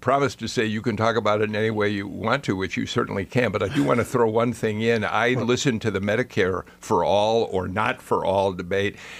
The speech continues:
and I'm a little, I mean,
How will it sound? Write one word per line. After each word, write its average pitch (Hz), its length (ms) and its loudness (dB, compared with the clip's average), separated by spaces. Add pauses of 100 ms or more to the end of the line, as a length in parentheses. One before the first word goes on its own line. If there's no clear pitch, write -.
(320)
and 117 240 0 (120)
I'm 123 200 2
a 120 40 6
little, 160 840 0 (420)
I 131 60 0
mean, 147 300 0